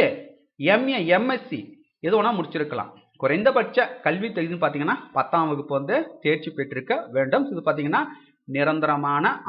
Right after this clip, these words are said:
அரசு பணியிடம் தான். சம்பளம் பாத்தீங்கன்னா, ரூபாய் பதினஞ்சாயிரத்து தொள்ளாயிரத்திலிருந்து ஐம்பதனாயிரத்தி நானூறு. இந்த பதவிக்கு விண்ணப்பிக்க வேண்டிய கடைசி தேதி என்னைக்குன்னு பாத்தீங்கன்னா, இருபத்தி எட்டு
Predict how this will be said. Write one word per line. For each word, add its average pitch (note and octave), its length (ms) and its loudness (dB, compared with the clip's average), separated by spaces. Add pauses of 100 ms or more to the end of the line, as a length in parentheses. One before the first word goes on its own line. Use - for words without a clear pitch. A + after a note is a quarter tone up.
அரசு F3+ 360 4 (140)
பணியிடம் C3+ 460 0
தான். D#4 140 8 (420)
சம்பளம் B3 300 2
பாத்தீங்கன்னா, G#3+ 420 2 (180)
ரூபாய் F3 340 2 (120)
பதினஞ்சாயிரத்து G3 800 2 (200)
தொள்ளாயிரத்திலிருந்து E3+ 800 4 (220)
ஐம்பதனாயிரத்தி D#3+ 800 -2 (260)
நானூறு. B2+ 480 2 (400)
இந்த E4 340 0 (140)
பதவிக்கு F3 580 0 (320)
விண்ணப்பிக்க G3 560 -4
வேண்டிய C#3+ 400 0 (360)
கடைசி C#4 420 4
தேதி E3+ 240 0
என்னைக்குன்னு D3 400 -4
பாத்தீங்கன்னா, B2 480 -4 (480)
இருபத்தி A#3+ 540 4 (160)
எட்டு - 280 -4